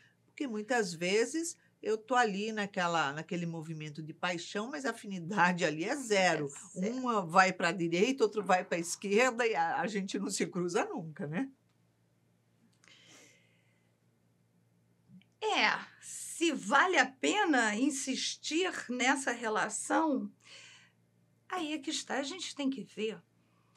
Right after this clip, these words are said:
Speaker 2: se no relacionamento, o relacionamento interpessoal tem que ser muito mais profundo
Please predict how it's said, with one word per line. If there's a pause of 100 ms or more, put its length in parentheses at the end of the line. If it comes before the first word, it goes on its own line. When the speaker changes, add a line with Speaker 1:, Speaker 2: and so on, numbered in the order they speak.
(140)
Speaker 2:
se (400)
no
relacionamento, (2000)
o
relacionamento
interpessoal
tem
que
ser
muito
mais
profundo